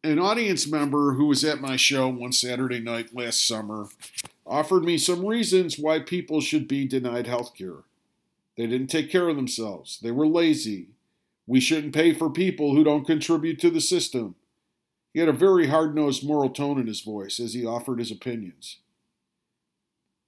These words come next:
He felt certain sick people would feel the shame for what they brought, brought, he felt, he felt that certain sick people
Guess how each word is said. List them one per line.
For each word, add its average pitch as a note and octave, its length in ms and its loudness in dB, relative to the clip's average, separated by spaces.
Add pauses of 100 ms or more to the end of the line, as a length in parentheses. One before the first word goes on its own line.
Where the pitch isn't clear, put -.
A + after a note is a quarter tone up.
He E3 100 -8
felt E3+ 300 2
certain F3+ 280 2
sick D3+ 280 0
people C#3 240 2
would B2+ 160 0
feel D#3+ 220 4
the B2+ 100 -2
shame D#3 420 -2
for C3+ 160 -6
what C3 220 -4
they C3 100 0
brought, B2+ 400 -2
brought, C3+ 300 -2
he C#3 320 -6
felt, D3 340 0
he D3 80 -4
felt D3 400 0 (340)
that D3 200 0
certain D#3+ 260 2
sick E3+ 300 -2
people B2+ 500 -2